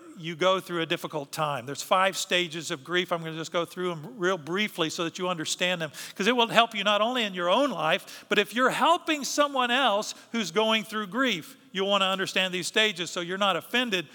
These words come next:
when some of them happen. 'Cause you certainly could be very offended and cause a split, and it's just because they are dealing with something and, and, and you need to let it happen. One is, the first stage is denial.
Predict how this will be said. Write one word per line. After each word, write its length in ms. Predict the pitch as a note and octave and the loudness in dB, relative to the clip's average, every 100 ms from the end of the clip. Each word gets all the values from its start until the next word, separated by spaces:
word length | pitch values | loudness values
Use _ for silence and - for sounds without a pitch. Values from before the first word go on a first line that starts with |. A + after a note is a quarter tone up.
| - | -8
when 160 | F#3+ F3 | -4 -2
some 240 | - G3 | 0 0
of 100 | E3 | -2
them 140 | D#3 D#3 | -4 2
happen. 420 | G#3+ G#3 - C#3 _ _ _ _ _ _ _ | 2 2 -4 -16 _ _ _ _ _ _ _
'Cause 180 | F#3 E3 | -2 -2
you 100 | G3 | -2
certainly 400 | - A#3+ G#3 F3+ | 2 2 2 -2
could 240 | - A#3+ | 0 -2
be 120 | F#3 | -2
very 240 | D#3+ G3 F#3 | 0 2 2
offended 460 | D#3 G#3 G#3+ G#3+ - - - | 0 0 0 0 -2 -14 -8
and 160 | E3+ | -6
cause 300 | - G3+ G#3+ | -2 2 2
a 80 | F3+ | 0
split, 440 | - - G#3+ G#3+ E3+ - - | -6 -2 4 4 2 -8 -8
and 120 | F#3+ | -4
it's 80 | F#3 | -4
just 180 | G#3+ F#3+ | -4 -4
because 400 | G#3+ F#3+ F#3 C#3+ | -2 0 0 2
they 320 | F3+ G3+ G#3 | 2 4 0
are 180 | G#3 E3 | -2 -4
dealing 380 | D3+ F#3+ F3+ D#3+ | -2 0 0 0
with 140 | D3+ | -4
something 500 | - F3 D#3+ E3+ D#3+ - _ | -2 -4 -2 -6 -6 -14 _
and, 260 | E3 D#3+ G3+ | -8 -8 -8
and, 280 | F#3 D#3 E3+ D#3 | -6 -6 -6 -8
and 180 | D3 | -8
you 80 | D#3 | -6
need 200 | E3 E3 | -4 -4
to 120 | D3 | 0
let 180 | D3 D#3 | 2 2
it 80 | D3+ | 0
happen. 520 | D#3+ D#3 D3+ - A2+ - _ _ _ _ _ _ _ _ - | -2 -2 -2 -6 -12 -16 _ _ _ _ _ _ _ _ -8
One 400 | E3+ G3+ A#3 A#3 | 2 8 8 6
is, 600 | G3+ E3+ E3 F3 F3 - | 0 2 2 0 -4 -6
the 100 | E3+ | -8
first 360 | - G3+ G#3+ - | -2 0 0 -2
stage 440 | F#3 D#3+ D3+ D3 | 0 0 0 -4
is 280 | D#3 D#3+ D#3 | -4 -4 -4
denial. 680 | F3 D#3+ D#3+ D3+ C3 G2 | -6 -2 0 0 -2 -6